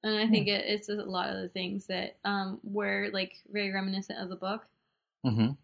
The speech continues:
Speaker 1: Um, and, you know, Kevin Hart tickles me <laughs> as a, as
Speaker 2: Yeah.
Speaker 1: a voice actor, so.
Speaker 2: Yeah. I mean, it looks, it's actually got, like, a pretty decent,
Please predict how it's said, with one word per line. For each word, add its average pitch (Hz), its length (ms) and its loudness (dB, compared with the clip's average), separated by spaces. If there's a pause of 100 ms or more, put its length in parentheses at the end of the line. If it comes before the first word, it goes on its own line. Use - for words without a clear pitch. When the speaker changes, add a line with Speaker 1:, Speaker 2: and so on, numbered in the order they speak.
(340)
Speaker 1:
Um, 185 440 0 (1300)
and, 208 340 0
you 208 120 -4
know, 185 220 -4
Kevin 202 200 -4
Hart 185 200 -4
tickles - 300 -6
me 220 200 4
<laughs> - 40 2
as 277 200 12
a, 269 120 8 (240)
as 269 140 6 (220)
Speaker 2:
Yeah. 262 80 12
Speaker 1:
a 233 80 6
voice 214 340 6
actor, 202 400 2
so. 196 420 2 (420)
Speaker 2:
Yeah. 226 300 8 (380)
I 185 40 6
mean, 185 160 10
it 185 120 8
looks, 185 260 8
it's 180 180 10
actually 226 320 10
got, 147 300 10
like, 131 160 8
a 123 40 8
pretty 147 280 6
decent, 120 680 4